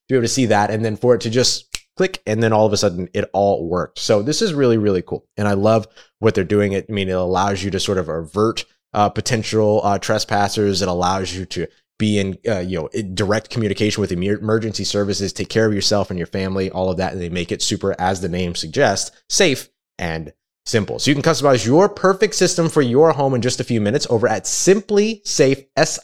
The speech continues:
I M P L I S A F E. So simply with an I as opposed to Y.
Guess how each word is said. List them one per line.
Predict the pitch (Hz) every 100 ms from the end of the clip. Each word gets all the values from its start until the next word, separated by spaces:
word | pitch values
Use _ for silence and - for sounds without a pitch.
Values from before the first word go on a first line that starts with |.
| -
I | 139 139 131 -
M | 135 131 131
P | - 165 -
L | 127 120 - -
I | 135 113 92 131 - _ _ -
S | 104 104 -
A | 107 104
F | 95 90 -
E. | 92 67
So | - 87
simply | - 113 98 101 98
with | 90 87
an | 90 -
I | 90 87
as | 87
opposed | 85 87 -
to | 92
Y. | 85